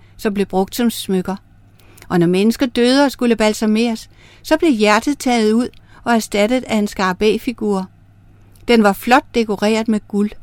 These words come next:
og juveler. Og til sidst en helt anden historie. Der var engang en konge, der fik sit største ønske opfyldt. Alt, hvad han rørte ved, blev til guld.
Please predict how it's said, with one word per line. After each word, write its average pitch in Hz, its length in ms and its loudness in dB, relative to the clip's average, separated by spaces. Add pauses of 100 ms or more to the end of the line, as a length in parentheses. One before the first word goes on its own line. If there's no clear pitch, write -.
og 208 140 0
juveler. 180 520 -4 (1040)
Og 349 100 -2
til 277 140 -2
sidst 285 320 0
en 262 120 2
helt 214 260 0
anden 185 220 0
historie. 175 560 -6 (760)
Der 190 80 2
var 196 240 6
engang 233 360 4
en 233 80 2
konge, 190 440 -2
der 214 120 -2
fik 208 200 -2
sit - 220 -6
største 277 680 0
ønske 214 480 -2
opfyldt. 190 500 -8 (540)
Alt, 208 180 4
hvad 240 100 2
han 247 160 2
rørte 214 420 4
ved, 226 100 4
blev 208 180 -2
til 196 140 -4
guld. 190 260 -4